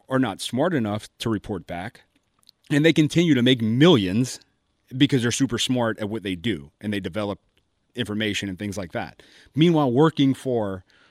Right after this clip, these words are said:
the Chinese government. Like, this is, like, th-, these types of things that I've read and listened to and things like that, like, it blows my mind. But I'm like, it's so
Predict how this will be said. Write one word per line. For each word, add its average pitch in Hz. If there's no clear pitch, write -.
the 131
Chinese 110
government. 82
Like, 98
this 151
is, 131
like, 117
th-, 156
these 170
types 175
of 143
things 139
that 120
I've 107
read 123
and 110
listened 120
to -
and 104
things 123
like 113
that, 117
like, 113
it 120
blows 131
my 123
mind. 135
But 117
I'm 117
like, 117
it's 135
so 131